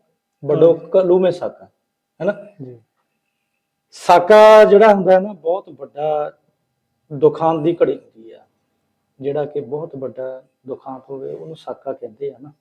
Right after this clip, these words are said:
Speaker 2: ਜੀ।
Speaker 1: ਦੁੱਖ ਦੀ ਘੜੀ ਨੂੰ।
Speaker 2: ਹੂੰ।
Speaker 1: ਉਹ ਦੁੱਖ ਦੀ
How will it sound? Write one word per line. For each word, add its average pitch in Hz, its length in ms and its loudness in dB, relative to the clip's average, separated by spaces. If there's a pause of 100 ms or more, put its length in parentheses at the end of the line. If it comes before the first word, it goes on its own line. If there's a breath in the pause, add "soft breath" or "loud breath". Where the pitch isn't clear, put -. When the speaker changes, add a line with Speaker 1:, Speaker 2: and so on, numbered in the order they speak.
(260)
Speaker 2:
ਜੀ। 139 160 -18
Speaker 1:
ਦੁੱਖ 147 200 -4
ਦੀ 139 120 -10
ਘੜੀ 143 220 -14
ਨੂੰ। 156 160 -16
Speaker 2:
ਹੂੰ। 147 340 -20 (600)
Speaker 1:
ਉਹ 196 80 4
ਦੁੱਖ 190 200 4
ਦੀ 196 180 2